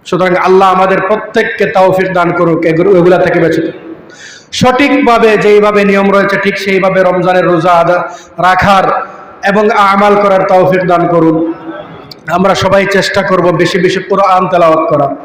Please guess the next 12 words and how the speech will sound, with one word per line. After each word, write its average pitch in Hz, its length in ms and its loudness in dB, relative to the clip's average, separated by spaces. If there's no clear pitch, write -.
রমজান 190 260 2
মাসে 202 340 2
কোরআন 208 400 0
নাজিল 196 320 2
হয়েছে, 185 380 2
এজন্য 185 260 0
আমরা 185 180 2
কোরআন 185 400 2
বেশি 180 200 -2
বেশি 185 200 0
পাঠ 180 220 0
করব। 180 440 -2